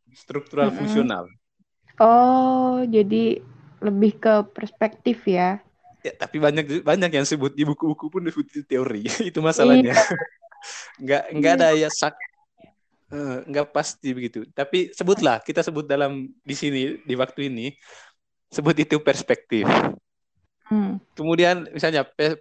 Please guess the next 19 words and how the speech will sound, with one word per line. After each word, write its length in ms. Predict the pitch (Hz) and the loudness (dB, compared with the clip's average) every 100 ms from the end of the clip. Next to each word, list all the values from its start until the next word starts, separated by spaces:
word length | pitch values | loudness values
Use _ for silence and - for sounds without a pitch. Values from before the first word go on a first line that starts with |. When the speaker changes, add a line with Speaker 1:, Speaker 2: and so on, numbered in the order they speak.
| - | -4
Speaker 1:
perspektif 840 | 156 - - - - 160 170 - _ | -4 -2 -8 -8 -2 0 0 -6 _
struktural 920 | - - - 135 - 143 143 147 147 - | -20 -8 -4 -4 -4 0 2 2 0 -10
fungsional. 720 | - 131 139 135 123 107 95 _ _ _ _ _ _ _ | -10 -4 -2 0 0 -2 -4 _ _ _ _ _ _ _
Speaker 2:
Mm-mm. 80 | 247 | -2
Speaker 1:
Itu 220 | 190 214 | 2 2
di 60 | 214 | 4
dalamnya 380 | 185 170 156 147 | 2 4 2 0
misalnya 260 | 147 147 127 | 0 0 -2
teori, 420 | - 147 139 117 - | 0 2 2 -2 -6
teori 200 | 123 135 | -8 -6
sistem. 440 | 139 131 135 120 101 _ | -8 -10 -10 -10 -16 _
Teori 160 | 160 180 | -8 -4
sistem 320 | 185 180 175 | -6 -4 0
dari 280 | 175 185 226 | 2 0 -2
itu, 120 | 147 | 0
dari 340 | 139 139 139 139 | 2 2 0 -4
si 240 | - 139 135 131 131 131 127 - - | -4 0 0 0 -2 -4 -6 -10 -4
Talcott 420 | 131 127 - 139 - | 0 0 0 -2 0
Parsons. 640 | 120 117 - 95 85 - | -2 -2 -8 -10 -12 -18